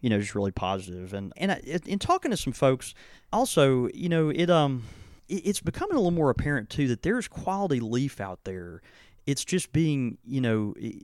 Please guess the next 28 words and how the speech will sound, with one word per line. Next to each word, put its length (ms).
it's 200
just, 280
it's 140
just 280
different 380
than 140
it 80
used 220
to 60
be. 380
You 80
know, 220
there's 240
a 40
lot 200
of 40
folks 360
that, 180
"Oh, 160
well, 140
McClellan's 500
gone," 340
and, 140
and 140
they 100
are, 260
and 120
we, 180